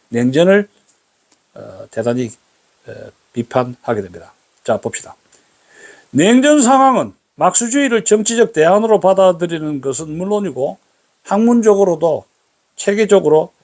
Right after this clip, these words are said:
수용하지 못하게 만들었다는 겁니다.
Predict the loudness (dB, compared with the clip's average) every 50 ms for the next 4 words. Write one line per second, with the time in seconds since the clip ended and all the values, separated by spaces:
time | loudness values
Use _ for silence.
0 | _ _ _ -14 -4 0 4 4 4 2 0 -4 -4 -4 -4 -4 -6 -6 -10 -18
1 | -20 -20 -20 -20 _ _ -10 -10 -10 -8 -6 -6 -4 0 2 2 0 0 -4 _
2 | _ _ _ _ _ _ _ _ _ -10 -8 -6 -6 -6 -8 -10 -12 -14 -14 -14
3 | -14 -14 -16 -18 -20 -20 -20 -20